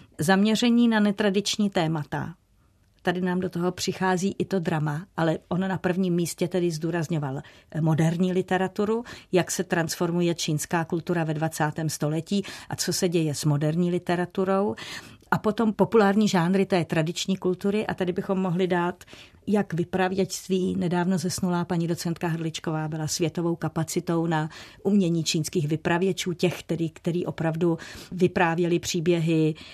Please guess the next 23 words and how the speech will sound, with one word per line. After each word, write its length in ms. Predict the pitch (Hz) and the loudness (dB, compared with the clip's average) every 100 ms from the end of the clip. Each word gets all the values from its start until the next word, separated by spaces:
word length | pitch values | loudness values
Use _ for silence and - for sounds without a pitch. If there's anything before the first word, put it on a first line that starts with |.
| - | 0
jako 260 | 185 156 180 | 2 2 0
profesionálové 1200 | 165 - 175 - 165 170 160 160 160 160 151 156 - - _ - | -2 0 -2 0 0 0 0 0 0 2 2 -2 -8 -20 _ -2
ve 100 | 180 | 2
městech 480 | 175 156 - 139 - | 2 2 0 -2 0
i 60 | |
na 100 | 160 | 0
venkově, 720 | 160 165 165 165 165 151 151 - - - - - | 2 0 0 0 0 0 -2 -6 -14 -16 -8 -4
a 80 | 190 | -2
potom 480 | 160 - 196 196 - | 0 2 2 2 0
divadlo. 480 | 180 170 151 143 127 - _ _ _ | -2 0 0 -2 -8 -14 _ _ _
A 300 | 165 160 156 - | 2 2 2 0
divadlo 540 | 196 208 202 214 202 - _ _ | 2 4 4 4 2 -2 _ _
nejenom 760 | 170 185 190 214 220 208 208 208 - | 2 4 6 6 4 4 4 0 0
tedy 240 | 185 180 | 2 2
ta 200 | 180 165 | 2 0
slavná 580 | 147 - 151 160 175 170 | -2 -2 0 2 0 0
pekingská 580 | 175 175 185 - 165 131 | -2 -2 -2 -2 -2 -2
opera, 340 | - 208 214 | 0 2 2
jako 260 | 190 - 170 | 0 -2 -2
ten 300 | 180 170 165 - - - | 0 0 -2 -10 -14 -6
už 200 | - - | -4 0
městský 680 | 175 175 - - 185 185 - | 0 0 -2 -6 -2 -2 0
a 200 | 160 | 0